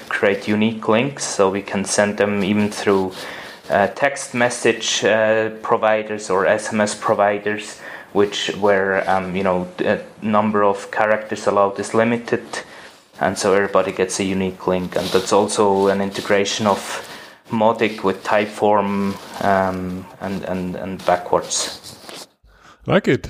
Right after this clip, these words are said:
Speaker 2: I like it. Um, now, basically, just like many others, you are building an entire business on Mautic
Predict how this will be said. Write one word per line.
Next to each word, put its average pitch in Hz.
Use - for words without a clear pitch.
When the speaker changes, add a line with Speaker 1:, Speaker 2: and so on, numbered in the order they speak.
Speaker 2:
I 120
like 143
it. -
Um, 143
now, 160
basically, 190
just 180
like 160
many 160
others, 147
you 151
are 131
building 135
an 117
entire 113
business 123
on 120
Mautic 107